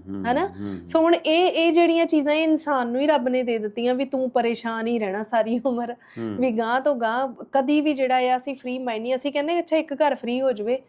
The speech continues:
Speaker 1: ਹੂੰ।
Speaker 2: ਫਿਰ ਅਸੀਂ ਜਿਹੜਾ ਫ੍ਰੀ ਮਾਈਂਡ ਹੋ ਜਾਊਂਗੇ।
Speaker 1: ਔਰ ਪਰ ਕਿਤੇ ਨਾ ਕਿਤੇ ਮੈਂ ਕਹਾਂਗਾ ਜਿਹੜੇ ਸਾਡੇ ਦਰਸ਼ਕ ਆ,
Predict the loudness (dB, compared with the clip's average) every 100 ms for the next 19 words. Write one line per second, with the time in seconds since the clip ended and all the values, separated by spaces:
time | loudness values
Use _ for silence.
0 | -8 -6 -6 -8 0 2 2 -2 -2 0
1 | 2 0 0 0 0 -2 -4 -6 -8 -8
2 | -12 -12 -16 _ 0 2 4 4 4 2
3 | 2 0 0 2 2 2 0 0 -2 -2
4 | -4 -4 -4 -4 0 -2 -2 -6 -6 -2
5 | 0 -2